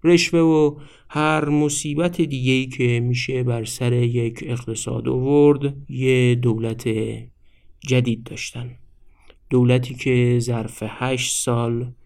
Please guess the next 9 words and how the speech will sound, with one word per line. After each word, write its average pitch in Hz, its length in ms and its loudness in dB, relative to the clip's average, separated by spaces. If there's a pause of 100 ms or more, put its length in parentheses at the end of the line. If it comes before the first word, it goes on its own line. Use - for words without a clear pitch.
(440)
گرجستان 110 720 -4
رو 110 440 -2 (100)
متحول 107 600 -8
کرد. - 540 -20 (480)
کتاب 202 480 4
اقتصاد 165 1160 2
در 147 180 2
میدان 127 440 2
عمل 127 840 0